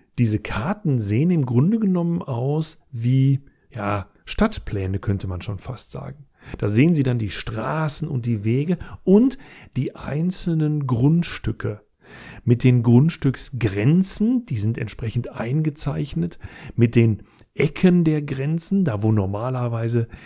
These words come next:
die Grenzsteine im Boden liegen sollten und ganz wichtig, mit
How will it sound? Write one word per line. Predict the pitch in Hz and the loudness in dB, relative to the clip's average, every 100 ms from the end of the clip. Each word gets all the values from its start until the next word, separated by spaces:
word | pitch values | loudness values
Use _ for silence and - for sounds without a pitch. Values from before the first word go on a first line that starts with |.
| - - | -20 -6
die | 120 117 | -4 0
Grenzsteine | 101 95 127 - - 95 107 151 165 170 165 - - - | 0 0 0 -2 -6 -4 2 4 6 4 2 -4 -12 2
im | 123 120 | 4 6
Boden | 110 117 151 170 165 | 4 4 4 4 0
liegen | 151 165 165 165 | 0 0 2 0
sollten | 147 139 151 151 175 165 - - - | 2 0 0 -2 -4 -4 -10 -20 -6
und | 180 190 233 | 4 4 4
ganz | 160 151 135 | -2 -2 0
wichtig, | 151 - 202 185 - - _ - | 0 0 -2 -4 -8 -20 _ -6
mit | 117 139 147 - | 2 2 2 -4